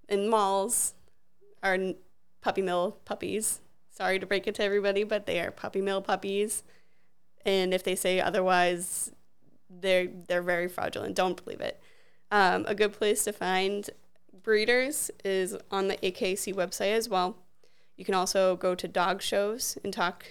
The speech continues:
and get word of mouth. There, there's usually really good recommendations on who to stay away from, who to go to. Um, but a good breeder is breeding for the preservation for, of the breed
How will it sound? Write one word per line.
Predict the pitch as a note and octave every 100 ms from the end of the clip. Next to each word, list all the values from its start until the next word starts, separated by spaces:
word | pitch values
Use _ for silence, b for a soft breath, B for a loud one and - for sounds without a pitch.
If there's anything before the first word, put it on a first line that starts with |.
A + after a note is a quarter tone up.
| - -
and | G3
get | F#3+ G3
word | F3+
of | G3+
mouth. | G#3+ G#3+ A3 - -
There, | F#3+ F#3+
there's | G3 F#3 F#3 F#3+
usually | F#3 F#3+ F#3
really | F#3 F3+
good | F#3 F#3
recommendations | F3 G#3 A#3+ C#4+ C#4 A#3+ G3
on | F#3
who | - F#3+
to | G#3+
stay | A3+ C#4+ C#4 C4+ C4+
away | B3 D4
from, | C#4+ G3+ F3+
who | G3+ F#3+
to | F#3
go | G3+ A#3+
to. | B3+ - G#3+ G#3 G3+ b b b b b -
Um, | G3 F#3+ - - - - - - -
but | G3+ F#3+
a | G3+
good | G#3 A3
breeder | G3 F#3+ G#3+ G#3
is | - F#3+ F#3
breeding | - G3 G3 F#3+ F#3+ F#3+
for | G#3+ - F3+ F3+
the | F3+ F3+
preservation | F3+ F#3+ F3+ F3 - G3+ G3+
for, | - F#3 G3+ - -
of | G3+ G#3
the | G#3+
breed | G#3+ A3+ A#3 A#3